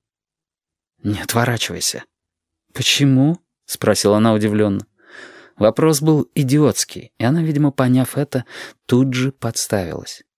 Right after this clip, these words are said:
Губы её были упругими и скользкими.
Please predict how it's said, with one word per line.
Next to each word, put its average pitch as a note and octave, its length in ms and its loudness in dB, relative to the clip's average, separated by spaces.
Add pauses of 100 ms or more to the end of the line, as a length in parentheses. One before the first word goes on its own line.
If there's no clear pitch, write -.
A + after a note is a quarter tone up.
(280)
Губы B2 400 4
её A2+ 160 2
были A2 200 2
упругими G#2+ 580 0
и A2 60 -2
скользкими. - 680 -8